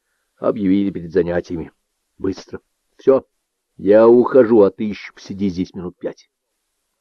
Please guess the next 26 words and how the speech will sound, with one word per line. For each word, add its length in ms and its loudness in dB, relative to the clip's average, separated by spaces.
Я 260 2
был 240 2
подавлен 720 -2
свалившейся 760 -4
на 60 -6
меня 180 -6
бедой. 380 -6
А 80 -16
моё 200 4
второе 340 4
"я" 280 4
пыталось 420 0
убедить 380 -6
меня 160 -2
в 60 -2
разумности 760 -4
Шуркиного 600 -8
совета. 440 -2
Вечером 680 0
на 140 -6
собрании 560 -4
Шурка 440 -2
Гердаль 440 -2
бесстрашно 680 -4
кричал 420 0
на 220 -2